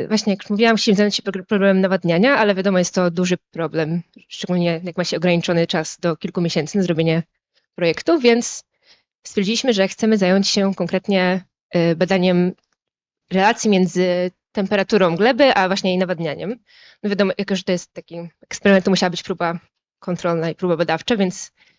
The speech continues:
y, mieliśmy dwa dołki, w których jeden był nawadniany, a drugi nie.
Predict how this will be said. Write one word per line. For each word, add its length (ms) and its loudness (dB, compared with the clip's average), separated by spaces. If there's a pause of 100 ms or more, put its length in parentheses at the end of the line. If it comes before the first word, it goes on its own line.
(640)
y, 220 -4
mieliśmy 280 -2
dwa 180 2
dołki, 480 2
w 40 -20
których 240 -4
jeden 200 0
był 120 -2
nawadniany, 480 -2
a 60 -4
drugi 260 -4
nie. 160 0